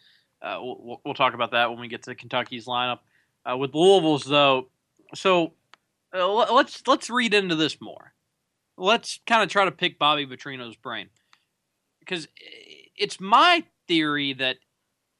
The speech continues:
all these ors, and, and he's got ors for the Q Bs, for the right, for the entire offensive line, and for the tight ends on offense. For defense, he's got it for the cornerbacks and, and who's gonna return punts.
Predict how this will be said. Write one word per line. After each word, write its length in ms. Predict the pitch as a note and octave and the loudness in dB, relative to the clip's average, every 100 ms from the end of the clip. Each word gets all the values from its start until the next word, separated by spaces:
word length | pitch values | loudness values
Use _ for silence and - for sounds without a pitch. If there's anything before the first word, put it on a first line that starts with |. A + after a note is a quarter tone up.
| _ _ | _ _
all 200 | E3 G3+ | 2 2
these 240 | G3 F#3 D3+ | 2 -4 -4
ors, 480 | E3+ D#3+ B2+ A#2 | -2 0 -2 -4
and, 120 | C3+ - | -10 -6
and 140 | D#3+ | -4
he's 160 | F3+ G3+ | -4 0
got 180 | A3 E3 | 0 2
ors 440 | F3 F3+ F#3+ F3+ | 0 2 2 0
for 180 | - E3+ | -4 -6
the 100 | C3+ | -6
Q 220 | - G#3 | -6 -8
Bs, 400 | F#3+ A3 A#3 A3+ | -4 0 0 0
for 160 | - E3+ | -2 -4
the 120 | C3 | -4
right, 340 | B2 F3 G3 - | 0 0 0 -4
for 120 | - E3+ | -4 -2
the 80 | |
entire 340 | D3 G3+ A#3+ A3 | 0 4 6 6
offensive 380 | G3+ G3 F#3 D3 | 4 2 -12 -6
line, 460 | D#3 E3 E3 D#3+ - | -2 0 -2 -4 -6
and 240 | D#3 F3 | -6 -6
for 100 | E3 | -8
the 60 | D3+ | -10
tight 320 | - D3+ C#3 | -2 0 0
ends 380 | C3 A#2 A2 - _ _ _ - | -4 -10 -14 -20 _ _ _ -6
on 320 | C#3+ C3+ B2 | -4 -4 -2
offense. 600 | D3+ D#3+ D#3+ D3+ B2 A2+ - _ _ | 2 2 2 -4 -8 -12 -20 _ _
For 180 | - D#3 | -8 -8
defense, 500 | C#3+ G3 F#3+ G3 E3+ | -2 -4 0 -2 -2
he's 160 | E3+ D3 | -8 0
got 220 | D#3 D3 | 0 0
it 100 | C3+ | -2
for 320 | D3 C3+ B2+ | -6 -6 -8
the 60 | C3 | -14
cornerbacks 800 | - D#3+ D#3+ D3 C#3+ C#3+ C3+ - | -10 -8 -6 0 2 2 0 -8
and, 280 | B2+ A#2+ - | -14 -14 -16
and 160 | A#2+ | -14
who's 240 | C3+ C3+ A#2+ | -10 -10 -8
gonna 260 | B2 A2+ | -8 -8
return 400 | B2 A#2 B2 A2 | -10 -10 -10 -10
punts. 540 | - D#3 C#3 A#2 - | -4 0 0 -2 -14